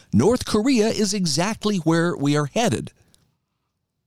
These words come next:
It's, it, too, is no reason not to be hyper-observant about what's currently taking place.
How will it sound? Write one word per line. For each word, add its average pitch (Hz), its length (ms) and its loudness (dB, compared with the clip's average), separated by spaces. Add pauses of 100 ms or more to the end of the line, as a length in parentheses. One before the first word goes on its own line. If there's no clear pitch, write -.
(200)
It's, - 380 -2
it, 156 220 0
too, 233 200 2
is 113 140 0
no 139 140 2
reason 175 320 2
not 147 180 2
to 190 60 0
be 190 140 0
hyper-observant 180 760 2
about 147 220 2
what's 139 180 0
currently 104 380 0
taking 120 340 0
place. - 460 -2